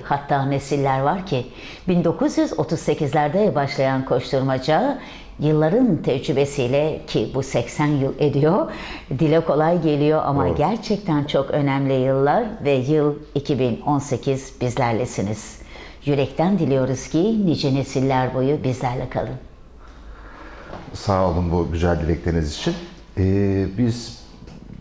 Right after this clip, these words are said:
Speaker 2: r-, rahmetli Ziya Aksu dedem,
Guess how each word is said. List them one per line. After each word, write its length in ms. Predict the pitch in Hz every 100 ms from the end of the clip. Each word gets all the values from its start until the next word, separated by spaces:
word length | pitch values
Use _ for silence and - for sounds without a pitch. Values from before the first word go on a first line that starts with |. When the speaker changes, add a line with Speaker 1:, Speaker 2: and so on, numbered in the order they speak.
| - - - -
Speaker 2:
r-, 500 | 95 - - - 90
rahmetli 520 | 107 104 101 101 101
Ziya 220 | 87 95 90
Aksu 260 | 87 82
dedem, 260 | 82 95